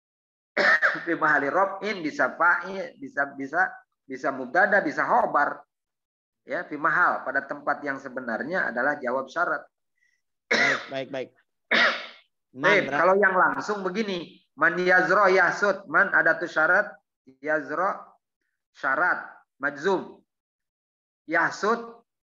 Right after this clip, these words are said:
Speaker 1: jawab syarat majzum. Nah, gitu.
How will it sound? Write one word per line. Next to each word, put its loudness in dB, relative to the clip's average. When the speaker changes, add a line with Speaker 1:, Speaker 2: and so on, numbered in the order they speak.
Speaker 1:
jawab -2
syarat -4
majzum. -4
Nah, -4
gitu. -6